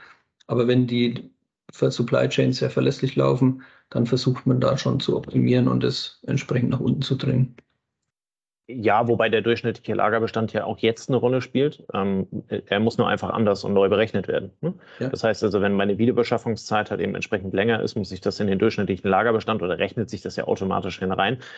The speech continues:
Speaker 2: weil sich ja meine Meldebestände und meine Sicherheitsbestände entsprechend erhöhen, ne? Um halt eben dann diesen,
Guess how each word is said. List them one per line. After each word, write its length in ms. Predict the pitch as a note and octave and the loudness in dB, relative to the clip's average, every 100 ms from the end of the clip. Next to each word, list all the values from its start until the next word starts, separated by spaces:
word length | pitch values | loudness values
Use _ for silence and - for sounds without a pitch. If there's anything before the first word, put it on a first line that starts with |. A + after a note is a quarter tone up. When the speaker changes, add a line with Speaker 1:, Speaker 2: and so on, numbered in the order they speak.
| - _ | -20 _
Speaker 2:
weil 100 | G2 | -2
sich 120 | F#2+ | 0
ja 60 | F#2+ | 0
meine 220 | G2+ G2 | 2 2
Meldebestände 680 | G2 G2+ A2 G2 - G2+ G2 | 2 4 2 0 -2 0 0
und 120 | E2+ | 0
meine 180 | F2 G2 | 0 0
Sicherheitsbestände 720 | G2 G#2+ G2 - F#2+ F#2+ F#2 | 0 0 0 -2 -4 -2 0
entsprechend 420 | E2+ - F2+ F#2 | -2 -2 -4 -2
erhöhen, 380 | - G2 G2 F#2+ _ - | -2 2 0 -2 _ -4
ne? 140 | D3 | -2
Um 240 | - G#2+ G2 | 0 0 2
halt 160 | G2+ | 2
eben 220 | G2+ G2+ F2 | 2 0 0
dann 180 | F#2+ | 0
diesen, 320 | F#2 F2+ F#2 | 0 -2 -2